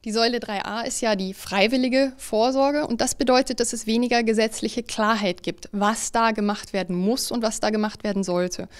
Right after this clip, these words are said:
Und daher entstehen zusätzliche Fragen. Äh, wenn etwas obligatorisch ist, dann ist es klar, jeder muss es machen. Bei der Säule drei a fragt man sich, macht das Sinn? Sollte ich das machen?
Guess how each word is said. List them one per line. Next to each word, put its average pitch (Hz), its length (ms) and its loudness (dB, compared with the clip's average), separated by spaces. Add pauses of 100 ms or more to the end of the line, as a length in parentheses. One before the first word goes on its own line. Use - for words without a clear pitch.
(180)
Und 202 140 -2
daher 220 240 4
entstehen 208 340 0
zusätzliche 196 600 -4
Fragen. 175 480 -8 (560)
Äh, 185 220 0
wenn 214 140 4
etwas 202 300 2
obligatorisch 208 720 0
ist, - 240 -2
dann 190 100 0
ist 190 80 -4
es 196 120 -6
klar, 220 180 0
jeder 190 240 0
muss 208 240 2
es - 100 -2
machen. 254 320 -2
Bei 214 140 2
der 214 120 2
Säule 208 260 2
drei - 180 0
a 214 160 2
fragt 240 340 -4
man 233 140 -2
sich, 233 200 -6 (120)
macht 214 320 -2
das - 140 -4
Sinn? 240 260 -2 (120)
Sollte 220 360 2
ich - 80 -8
das - 180 -6
machen? 226 300 -6